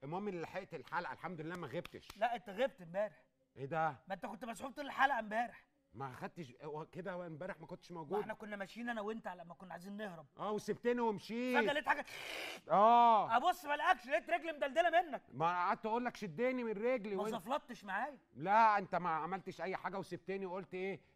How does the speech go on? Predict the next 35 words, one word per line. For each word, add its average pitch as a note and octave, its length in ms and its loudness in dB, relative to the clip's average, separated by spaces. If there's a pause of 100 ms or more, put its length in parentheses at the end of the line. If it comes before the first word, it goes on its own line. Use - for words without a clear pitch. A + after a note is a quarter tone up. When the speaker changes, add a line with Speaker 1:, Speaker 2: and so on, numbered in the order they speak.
Speaker 1:
تمام A3+ 360 -2
بقى A#3 340 2
باي G3+ 160 -2
باي. A3 440 0 (200)
Speaker 2:
انا C4+ 140 2
عملت C#4 300 0
كده؟ F#4 340 2
Speaker 1:
اه. G3 520 6 (140)
Speaker 2:
ما G#3 80 -2
انا C#4 140 0
كنت C#4+ 260 -6
بقى E4+ 160 8
رحت F4+ 200 6
اقول F4+ 140 8
لعم D4 260 2
عجب E4+ 240 2
والعيال D#4 260 4
عشان C#4 280 -2
ينقذوك. C#4 460 -2
Speaker 1:
لا D#3 120 2
انا E3+ 120 -4
زعلان D#3 300 -6
منك، E3+ 300 -8
انا E3 120 -2
عمري G3 260 -2
في - 80 -20
حياتي E3+ 300 -4
ما D3+ 100 -8
اسيبك D#3 360 -10
في - 80 -14
موقف D3+ 360 -8 (160)
ابدا C#3+ 420 -4
زي A#2+ 280 -10
ده. A#2+ 160 -8 (120)
Speaker 2:
لا B3 160 -4